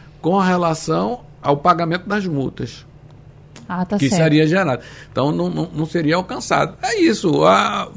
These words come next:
Speaker 1: o, há uma legislação, não é? E o, o,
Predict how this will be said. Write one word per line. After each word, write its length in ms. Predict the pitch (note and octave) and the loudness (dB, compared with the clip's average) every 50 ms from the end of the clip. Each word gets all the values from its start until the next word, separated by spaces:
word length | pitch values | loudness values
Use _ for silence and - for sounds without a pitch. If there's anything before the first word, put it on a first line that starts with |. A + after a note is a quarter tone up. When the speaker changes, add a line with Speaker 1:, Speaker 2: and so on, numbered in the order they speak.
| D3 D3 D#3 F3 F3+ F#3 | -10 -10 -8 -10 -8 -6
Speaker 1:
o, 200 | F#3 F3+ G3 G3+ - - | -4 -4 -4 -4 -2 0
há 160 | F#3 G#3 B3 | 2 4 6
uma 120 | A#3+ A3+ | 6 6
legislação, 920 | G3+ F#3+ E3+ D#3+ E3 E3 E3+ D3 C#3 - - - A#2+ A#2 A#2+ C#3 F#3 C#4 - - - - - - - - - - - - - | 6 6 4 4 4 4 4 4 4 2 0 0 2 2 2 2 0 -4 -8 -14 -20 -20 -20 -20 -20 -20 -20 -20 -20 -14 -6
não 120 | - G#2+ | -4 0
é? 280 | A#2 C3 D3+ F#3+ - - - D#3+ | 0 0 0 0 -2 -2 0 0
E 240 | E3+ F#3 G3 G3+ | 2 4 4 4
o, 80 | G3 G3 | 4 4
o, 880 | F#3 F#3 - F3 F3+ F3 F3 F3 E3 D#3+ D#3 D3+ D3 C#3 - C#3+ D3 | 4 2 2 2 4 4 4 4 6 6 6 6 6 4 2 -4 -10